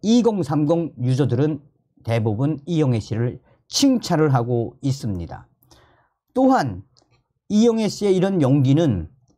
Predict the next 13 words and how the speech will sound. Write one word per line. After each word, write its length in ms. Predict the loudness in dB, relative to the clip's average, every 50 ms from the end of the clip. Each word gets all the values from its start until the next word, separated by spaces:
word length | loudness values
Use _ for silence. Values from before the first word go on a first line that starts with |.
| _ _ _ 0
여러 380 | 0 2 2 2 0 0 -2
커뮤니티에서도 880 | -4 -6 -2 0 0 2 2 0 0 -2 -4 -4 -4 -2 -2 -2 -2 -2
확인이 360 | -4 -6 -6 -4 -2 -2 0
되고 380 | 0 -2 -2 -2 -4 -4 -6 -6
있지요. 500 | -6 -8 -8 -8 -10 -12 -12 -10 -10 -12 -16 _ _ _ _ _ _ _ _ _
그러니까 760 | -2 0 0 0 0 -2 0 0 0 0 0 -2 -6 -10 -14 _
이영애 360 | -2 0 2 2 2 2 0 -2
씨가 520 | -4 -4 -4 -2 0 0 0 0 -4 -8 -14 _ _ _ _ _ _ _ _ _ _ _
얼마나 600 | -4 0 0 2 2 2 2 2 2 2 0 -2
조리 440 | -4 -4 -2 0 2 2 2 0
있게 640 | -2 -2 -6 -4 -2 2 2 2 2 0 -2 -6 -10 _ _
또 280 | -2 -2 -2 -2 -6 -14 _ _
정확하게 920 | -10 -6 -4 -2 0 0 0 0 0 -2 0 2 2 0 0 0 -4 -6